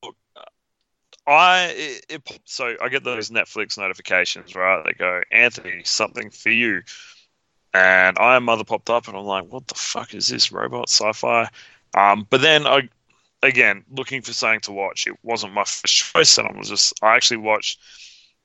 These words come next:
um, a really bad John Travolta movie that came out, like, two thousand thirteen called I Am Wrath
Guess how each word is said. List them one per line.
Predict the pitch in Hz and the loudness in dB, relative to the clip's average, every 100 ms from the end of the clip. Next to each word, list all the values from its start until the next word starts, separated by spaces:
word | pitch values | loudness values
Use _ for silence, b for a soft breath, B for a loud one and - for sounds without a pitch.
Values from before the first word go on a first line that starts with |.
| - | -2
um, | 110 104 104 101 | 2 4 2 -2
a | 104 | -6
really | 110 107 | -2 -2
bad | 104 104 98 | 2 2 2
John | 101 107 | 0 -8
Travolta | - 98 101 107 110 104 | -10 -4 -2 -2 -4 -6
movie | 107 98 | -4 -2
that | 95 95 | 0 0
came | - 101 98 | 2 2 0
out, | 98 | -2
like, | 98 95 - | -2 -2 -4
two | 107 | 0
thousand | 101 98 | 0 0
thirteen | 92 101 98 - 98 101 - | -2 0 2 2 2 2 -2
called | - 98 92 | -6 -6 0
I | 101 98 | 2 2
Am | 95 | 4
Wrath | 95 110 - | 2 2 0